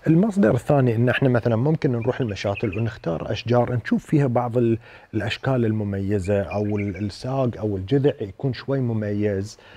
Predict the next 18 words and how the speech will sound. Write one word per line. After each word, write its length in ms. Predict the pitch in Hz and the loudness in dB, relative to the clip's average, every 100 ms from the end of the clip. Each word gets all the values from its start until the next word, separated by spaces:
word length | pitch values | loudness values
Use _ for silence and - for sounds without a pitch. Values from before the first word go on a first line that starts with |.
| - - - | -20 -20 0
ونختارها 600 | 147 147 - 151 117 113 | 2 2 2 0 2 2
على 180 | 107 92 | 2 2
هالأساس 640 | 107 - 85 - 71 - | -2 -4 -10 -12 -12 -8
إنه 140 | 107 | -6
يكون 280 | 104 - 135 | -4 -2 -4
فيها 360 | - 110 98 101 | -2 -4 -4 -2
شيء 320 | 104 107 92 | 0 0 -2
إن 120 | 107 | -6
إحنا 200 | - 101 | -4 -4
ممكن 340 | 98 98 87 | -4 -4 -8
نختاره. 420 | 85 - 73 71 - | -8 -10 -10 -8 -6
طبعًا 300 | 175 143 127 | -6 -4 -4
هذه 380 | 139 120 139 160 | -2 0 0 2
في 200 | 135 165 | 0 2
تكلفة 520 | - 190 247 - 107 | 0 0 0 2 0
بالمقابل 720 | 87 95 92 - 90 90 104 | 0 -4 -4 -4 -4 -2 -4
إن 160 | 107 101 | -4 -4
إحنا 320 | - 98 | -4 -4